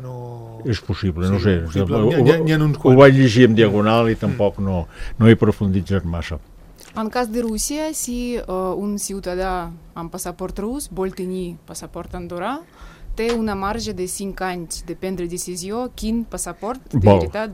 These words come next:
Speaker 3: vol. Un o l'altre, però hi ha aquests cinc anys amb doble nacionalitat.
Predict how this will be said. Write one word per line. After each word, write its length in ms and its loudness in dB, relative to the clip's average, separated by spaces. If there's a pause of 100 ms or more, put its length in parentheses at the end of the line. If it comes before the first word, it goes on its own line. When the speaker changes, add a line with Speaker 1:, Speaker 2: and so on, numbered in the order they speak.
Speaker 3:
vol. 220 -6 (640)
Un 240 -2
o 80 -2
l'altre, 460 -4 (200)
però 380 -6
hi 160 -8
ha 120 -4
aquests 360 -10
cinc 220 -12
anys 500 -10
amb 180 -12
doble 360 -12
nacionalitat. 720 -16